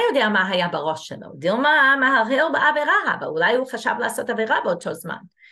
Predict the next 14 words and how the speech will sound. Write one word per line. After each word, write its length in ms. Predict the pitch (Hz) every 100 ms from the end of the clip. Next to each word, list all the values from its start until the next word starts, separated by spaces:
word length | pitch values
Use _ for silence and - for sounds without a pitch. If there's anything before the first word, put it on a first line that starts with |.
| _
כן, 180 | - 180
למדנו 320 | 185 208 233
מקודם 400 | 240 233 294 175
שיש 220 | 170 185
דרך 340 | 190 202 233 -
לעשות 300 | 214 240 233
כיבוד 260 | 214 220
אב, 260 | 220 233 339 - _ -
שאפשר 400 | - - 262 247
לעשות 240 | 233 247
את 60 | 226
זה 80 | 226
בצורה 380 | 214 220 226
לא 120 | 226